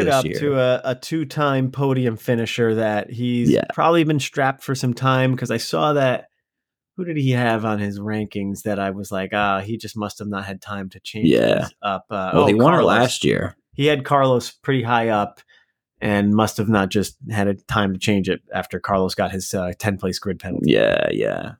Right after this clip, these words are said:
Speaker 1: That's it for Coops, and then we have one race left. Uh, Abu Dhabi?
Speaker 2: Yep. Yeah. Uh, interesting track. It's got a mix of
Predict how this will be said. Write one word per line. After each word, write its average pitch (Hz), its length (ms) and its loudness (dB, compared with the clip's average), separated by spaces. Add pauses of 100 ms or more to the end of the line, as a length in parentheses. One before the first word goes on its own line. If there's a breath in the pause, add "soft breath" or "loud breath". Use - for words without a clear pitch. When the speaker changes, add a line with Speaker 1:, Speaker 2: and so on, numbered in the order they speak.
(160)
Speaker 1:
That's 131 640 0
it 156 140 2
for 139 140 2
Coops, 175 380 2
and 135 100 6
then 131 100 6
we 143 140 6
have 139 160 4
one 143 260 4
race 147 300 2
left. - 460 -2 (480)
Uh, 117 500 2 (180)
Abu 120 200 -2 (200)
Dhabi? 285 1120 0
Speaker 2:
Yep. 131 320 -6 (440)
Yeah. 147 320 2 (100)
Uh, 131 560 4 (320)
interesting 156 600 0
track. 139 640 0 (180)
It's 123 220 -4
got 127 200 2
a 113 80 2
mix 123 360 0
of 113 200 -2